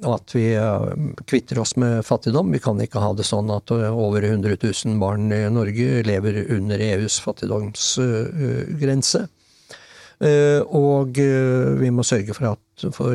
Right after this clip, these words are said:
at alle er med, i inkludering, integrering og, og, eh, likeverd.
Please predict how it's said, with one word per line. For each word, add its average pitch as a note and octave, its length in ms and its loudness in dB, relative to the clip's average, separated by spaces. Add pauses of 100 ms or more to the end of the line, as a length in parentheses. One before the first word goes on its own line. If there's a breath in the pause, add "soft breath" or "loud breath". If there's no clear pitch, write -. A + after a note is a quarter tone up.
(100)
at G#2+ 140 -2
alle G2+ 280 0 (140)
er G2 60 0
med, D3+ 280 4 (140)
i C3+ 320 2
inkludering, G#2 840 0
integrering G#2 840 0
og, G#2 640 -2
og, A2 640 -4 (140)
eh, A2+ 720 -6 (1200)
likeverd. G#2 480 -4